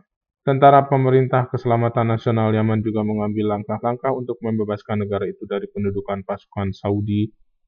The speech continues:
dan tentara bayarannya, dan hanya dua kota yang tersisa untuk pembebasan penuh Marib,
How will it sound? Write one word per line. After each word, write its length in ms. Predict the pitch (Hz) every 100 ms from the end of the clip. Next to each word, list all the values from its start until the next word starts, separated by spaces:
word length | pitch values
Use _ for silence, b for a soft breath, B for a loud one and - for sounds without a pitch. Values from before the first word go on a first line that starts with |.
| _
dan 160 | 120 117
tentara 480 | 113 107 101 101 98
bayarannya, 640 | 98 95 110 110 123 175 - _ _
dan 160 | 131 127
hanya 240 | 117 120
dua 240 | 120 113 107
kota 240 | 110 110
yang 160 | 107 104
tersisa 400 | 98 - 104 107 101
untuk 320 | 101 95 -
pembebasan 560 | 101 98 98 95 98
penuh 320 | 95 98 101 -
Marib, 400 | 107 120 143